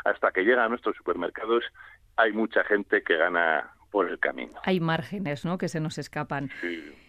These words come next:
Speaker 2: El aceite de oliva sabemos que está carísimo, pero hay otros productos que también ha subido muchísimo. Por ejemplo, el azúcar,
Speaker 1: El
Speaker 2: un
Speaker 1: azúcar, un se-,
Speaker 2: sesenta y seis por ciento.
Speaker 1: un sesenta y seis por ciento.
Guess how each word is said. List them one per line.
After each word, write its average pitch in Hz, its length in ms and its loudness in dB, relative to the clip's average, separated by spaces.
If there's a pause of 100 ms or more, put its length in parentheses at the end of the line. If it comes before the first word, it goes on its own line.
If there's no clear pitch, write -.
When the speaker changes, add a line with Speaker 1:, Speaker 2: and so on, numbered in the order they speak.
(100)
Speaker 2:
El 202 160 6
aceite 214 320 6
de 202 60 6
oliva 180 640 6
sabemos 165 480 2
que 165 100 -2
está 165 240 0
carísimo, 196 640 4
pero 175 160 4
hay 170 120 4
otros 196 260 0
productos 196 560 0
que - 160 -2
también 190 640 2
ha 220 140 0
subido 226 420 0
muchísimo. 196 540 2
Por 170 100 4
ejemplo, 247 320 6
el 269 80 4
azúcar, - 600 -4 (160)
Speaker 1:
El - 160 2
Speaker 2:
un 269 100 8
Speaker 1:
azúcar, 233 200 4
un - 20 6
se-, - 80 6
Speaker 2:
sesenta 190 340 4
y 160 80 0
seis - 200 2
por 156 100 6
ciento. - 60 0
Speaker 1:
un 269 60 6
sesenta 233 140 2
y 320 40 4
seis 466 80 0
por 151 200 2
ciento. 110 360 2